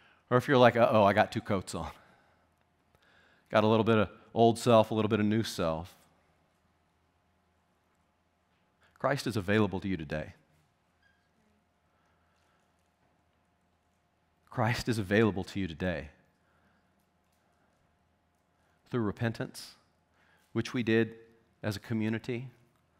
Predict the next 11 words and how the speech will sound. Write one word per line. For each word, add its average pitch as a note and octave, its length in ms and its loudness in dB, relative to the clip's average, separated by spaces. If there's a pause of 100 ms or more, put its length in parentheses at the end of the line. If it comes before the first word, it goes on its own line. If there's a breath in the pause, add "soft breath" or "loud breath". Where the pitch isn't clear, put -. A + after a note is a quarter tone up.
(540)
repenting, B2 540 0
turning B2+ 320 -2
from A#2 140 -6
your G#2+ 100 -2
sin, A2 240 -2
and G2+ 100 -2
putting B2 300 -4
your G#2+ 100 -2
faith A#2 560 -2 (360 loud breath)
in A#2+ 280 2
Jesus, G#2 580 -4